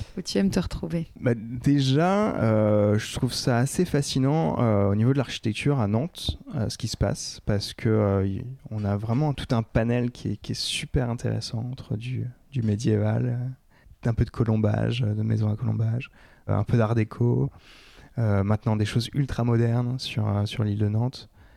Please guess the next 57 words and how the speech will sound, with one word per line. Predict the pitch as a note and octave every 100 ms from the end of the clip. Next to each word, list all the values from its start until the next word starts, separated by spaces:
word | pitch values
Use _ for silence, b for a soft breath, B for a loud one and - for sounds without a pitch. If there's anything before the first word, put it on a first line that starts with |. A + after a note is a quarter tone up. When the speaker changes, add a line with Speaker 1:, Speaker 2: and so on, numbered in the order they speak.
| b b b -
Speaker 2:
Et | C#3+
en | G#2
fait, | -
ça, | D3+
je | -
trouve | -
ça | A#2
plutôt | G2+ - C#3
cool | - -
d'avoir | - G#2+ G#2+
une | A2 G#2+
ville | B2+ D#3
dans | A#2
laquelle | A2+ C3+ C3
tu | - A#2
te |
balades | A2+ A2 C#3+
et | A2+ G#2
tu | - A2+
voyages | A2 A2+ A#2
dans | A2
le |
temps. | A2 C#3+ -
Ça, | - A#2
je | B2
trouve | F#2 F#2
ça | G#2
vraiment | G2+ A2+
génial. | B2 G#2+ A#2+
C'est | -
vraiment | G#2 B2
ça | -
que | A2
je | A2
mets | G#2
aussi | G#2 - -
dans, | G2 G2
dans | G2+
mes | G2+ A2+
illustrations. | A2 - A#2 A2
Ça, | -
je | A2
m'amuse | G2+ G#2 A#2
vraiment | A2+ A2
avec | A2 G#2
ça. | - B2 B B B B
Hum, | G2 G2
donc | A2 A2
ça, | F3
j'adore | C#3+ A2 D3
en | D#3
fait | A#2 C#3
la, | C#3 F#2+ - b b -
cette | A#2 -
évolution | B2 B2+ B2+ - C3
qu'a | A2+
Nantes. | G#2+ C3+ -